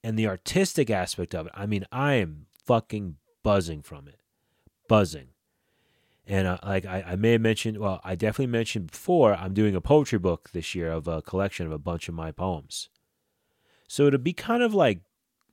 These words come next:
going with the flow and everything kind of happening like this, I'm just so fucking blessed. The last, like, I don't know, maybe year, just with things changing in my life,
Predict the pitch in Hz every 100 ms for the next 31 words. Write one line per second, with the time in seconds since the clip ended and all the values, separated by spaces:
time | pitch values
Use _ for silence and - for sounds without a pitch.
0 | _ - 117 151 151 160 - - - 101
1 | 139 151 156 151 101 82 76 _ _ _
2 | _ _ - 117 135 151 143 143 110 85
3 | 101 117 156 156 160 165 - 190 180 -
4 | - _ _ _ _ _ _ _ _ -
5 | 104 107 107 - 120 127 139 _ - 113
6 | - 107 90 - 82 90 80 - - -
7 | _ _ _ _ _ _ _ _ _ _
8 | _ 95 95 120 131 131 - 110 90 78
9 | _ _ _ _ _ _ _ - - 123
10 | 104 101 90 101 104 82 76 80 98 135
11 | 160 151 _ _ _ _ _ _ _ -
12 | 151 - - 104 _ 110 120 117 - 107
13 | 113 127 117 95 80 85 110 170 - -
14 | _